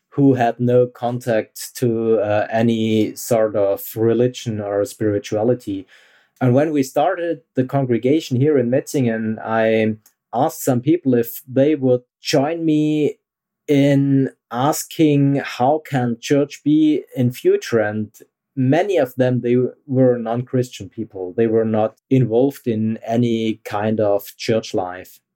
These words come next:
And that was, um, my, th-, th-, those people were my direct speaking partners, and they, they taught me a lot how church could be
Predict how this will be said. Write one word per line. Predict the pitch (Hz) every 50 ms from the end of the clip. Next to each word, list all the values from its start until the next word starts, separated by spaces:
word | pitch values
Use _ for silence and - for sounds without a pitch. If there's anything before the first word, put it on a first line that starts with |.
| _ _ _ _ _ - -
And | 127 120
that | 139 185 - -
was, | 139 127 120 117 117 - - -
um, | 127 117 117 117 113 113 110 110 - -
my, | 120 117 110 113 120 123 127 123 123 120 120 113 113 _ _ _ _ _ _ _ _ _ _ _ _ _
th-, | 143 139 - 143
th-, | 135 156 - -
those | 143 160 175 175
people | - - 180 190 - - 151 131
were | 120 120 127 131 131
my | 131 120 117 113 113 120 123 127 127 127 127 123 120 117 - _ _ _ _ _ _ _ _ _ _ _ _ _ _ _ _ _
direct | - 123 127 135 139 135 127 123 127 - -
speaking | - - - - 180 190 - - 160 135 127
partners, | 127 - 131 123 120 117 - 127 120 113 113 -
and | 117 107 104 107 107 104 _ _ -
they, | 135 143 151 156 147 131 117
they | - - 123 123
taught | 123 - 127 123 127 127 127
me | 110 101
a | 98
lot | 98 101 98 92 - - _ _ _ _ _ _ _ _ _ _ _ _ _ _ _
how | _ - 113 110 110 110 107
church | 104 - - - 135 127 123 - - - - - -
could | - 185 180 - - -
be | - 151 143 143 131 117 101 -